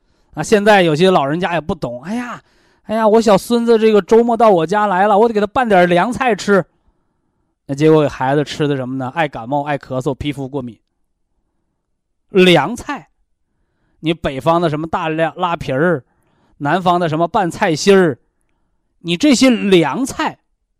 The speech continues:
冷菜，给谁吃的？是给人喝酒的人做下酒的菜。因为不管中国的米酒、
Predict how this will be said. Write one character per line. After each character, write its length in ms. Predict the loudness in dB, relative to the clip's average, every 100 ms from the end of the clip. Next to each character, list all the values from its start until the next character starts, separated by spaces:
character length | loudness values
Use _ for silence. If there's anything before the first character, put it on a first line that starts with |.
| _ _ _ _ _
冷 400 | 2 4 4 -2
菜， 340 | 0 2 0 -4 _ _ _ _ _ _ _
给 140 | -2
谁 160 | 0 0
吃 220 | 0 -2
的？ 160 | -4 -8 _ _ _ _ _ _ _ _ _ _ _
是 240 | -16 -4 -4
给 300 | 0 -2 -2
人 240 | -2 -2
喝 460 | -2 -6 -2 2 2
酒 320 | 2 -2 -2
的 80 | -6
人 180 | -6 -2
做 160 | -2
下 580 | -2 -4 -2 -2 2 0
酒 300 | 0 -4 -4
的 100 | -12
菜。 280 | -8 -10 -10 _ _ _ _ _ _ _ _ _ _ _ _ _ _ _
因 160 | 0 2
为 80 |
不 140 | 0 2 2
管 240 | 4 2 2
中 260 | 2 2
国 160 | 6 6
的 80 | 6
米 400 | 2 0 0 0
酒、 320 | 0 -2 -4